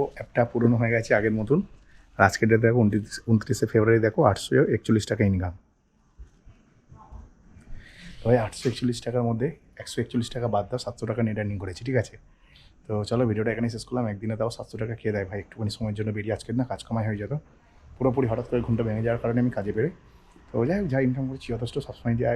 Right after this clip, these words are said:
দু হাজার করতে হবে তার কোনো মানে নেই। তবে আমি বলবো, হ্যাঁ, ব্যবসা আগের থেকে অনেক বেটার হয়েছে,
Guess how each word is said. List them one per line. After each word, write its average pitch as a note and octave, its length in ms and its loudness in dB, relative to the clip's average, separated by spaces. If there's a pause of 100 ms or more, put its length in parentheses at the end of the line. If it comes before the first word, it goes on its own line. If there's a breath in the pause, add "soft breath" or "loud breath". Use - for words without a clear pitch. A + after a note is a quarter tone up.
(160)
দু G#2+ 120 -12
হাজার G#2+ 200 -2
করতে - 160 -12
হবে A2 160 -6
তার G2+ 120 -2
কোনো A#2 120 0
মানে G#2+ 260 -2
নেই। F#3+ 80 0 (560 soft breath)
তবে B2 120 4
আমি C3 100 4
বলবো, C#3+ 240 0
হ্যাঁ, A2+ 160 4
ব্যবসা - 280 -6
আগের A#2 160 -4
থেকে B2+ 120 -2
অনেক A#2+ 160 4
বেটার A2+ 200 -2
হয়েছে, A#2 180 -4